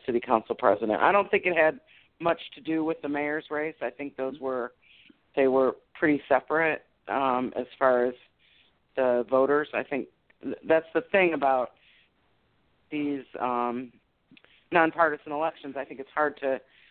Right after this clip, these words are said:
you know, you don't really have a slate, um, like you do in some other races. So, I mean, I think we're in good stead for city council president with Felicia Moore. We would have been good with Alex Vaughn as well.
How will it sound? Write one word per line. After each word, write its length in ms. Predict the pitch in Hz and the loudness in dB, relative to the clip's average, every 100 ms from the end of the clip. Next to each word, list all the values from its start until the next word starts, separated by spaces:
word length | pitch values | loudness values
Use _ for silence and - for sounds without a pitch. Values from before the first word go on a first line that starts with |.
| _ | _
you 80 | 165 | 0
know, 60 | 165 | 2
you 100 | 165 | 4
don't 160 | 170 | 2
really 200 | 151 156 | 2 2
have 140 | 156 131 | 2 0
a 40 | - - | -6 -4
slate, 320 | 156 135 - - _ _ _ _ _ _ _ _ _ _ | -2 -2 -4 -14 _ _ _ _ _ _ _ _ _ _
um, 360 | 131 131 120 - _ _ _ - | -2 0 -2 -6 _ _ _ 0
like 280 | 135 127 | 2 2
you 60 | 135 | -6
do 300 | 127 127 123 | -2 2 4
in 340 | 120 117 113 - _ _ _ _ - | 2 0 -2 -8 _ _ _ _ 0
some 140 | 135 | 4
other 200 | 127 120 | 4 4
races. 500 | 101 82 - 78 78 - - _ _ | 2 0 -4 -6 -6 -8 -18 _ _
So, 200 | 139 120 - _ _ _ _ _ _ _ - | 2 4 0 _ _ _ _ _ _ _ -2
I 40 | |
mean, 140 | 185 202 | 2 4
I 80 | 202 | 2
think 200 | 214 - | -2 -4
we're 160 | 196 | -4
in 140 | 175 165 143 | -4 -8 -10
good 240 | 170 175 175 - | -6 -6 -8 -6
stead 300 | 156 143 139 - | -2 -2 -4 -12
for 420 | - 135 131 123 - - | -6 -4 -4 -6 -10 -12
city 140 | 127 | -12
council 280 | 131 120 123 | -8 -10 -8
president 400 | - 110 107 113 | -4 -4 -4 -6
with 140 | 76 117 _ _ - - _ | -4 -6 _ _ -20 -20 _
Felicia 300 | 139 139 131 | 2 2 2
Moore. 320 | 127 117 104 - | 4 4 2 -2
We 100 | 147 | 0
would 140 | 139 | 4
have 80 | 131 | 2
been 160 | 131 127 | 2 0
good 180 | 120 113 | -2 -2
with 180 | 117 95 | -6 -2
Alex 300 | 95 98 - - | 0 0 -4 -10
Vaughn 180 | 98 98 | -10 -8
as 80 | 98 | -6
well. 340 | 110 98 95 | -4 -4 -8